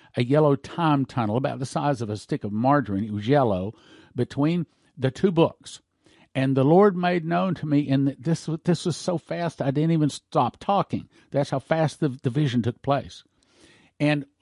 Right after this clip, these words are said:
the Lord showed me that there's one word that is a secret door, and that word is first fruits.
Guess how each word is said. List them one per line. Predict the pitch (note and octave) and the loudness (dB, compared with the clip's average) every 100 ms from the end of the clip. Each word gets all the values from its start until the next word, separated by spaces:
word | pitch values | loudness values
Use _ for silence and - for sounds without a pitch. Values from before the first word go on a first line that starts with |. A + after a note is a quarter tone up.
| - | -2
the | C#3+ | 0
Lord | E3 G3+ D#3+ | 2 0 -2
showed | - G#3+ G3 | 2 2 4
me | B2+ A2 A#2+ | 0 -2 -2
that | A2+ - | -4 -2
there's | C3 A#2 | -4 -4
one | C3+ D#3+ E3 | -2 -2 0
word | C#3+ D3+ G2+ F2 - _ _ | 2 2 0 -6 -14 _ _
that | A#2+ B2+ | -2 0
is | A2+ | 0
a | B2 | -4
secret | A2+ F#3 D3+ - | -4 -4 -6 -4
door, | C3 B2+ - - _ _ _ - - - | -2 -2 -4 -18 _ _ _ -20 -20 -4
and | D3+ | 0
that | D#3+ D#3+ | 2 4
word | F3+ F#3+ | 4 2
is | D3+ | 0
first | - F#3 D#3+ | 0 0 0
fruits. | - E3+ A#2+ - - - | -2 -4 -4 -8 -18 -18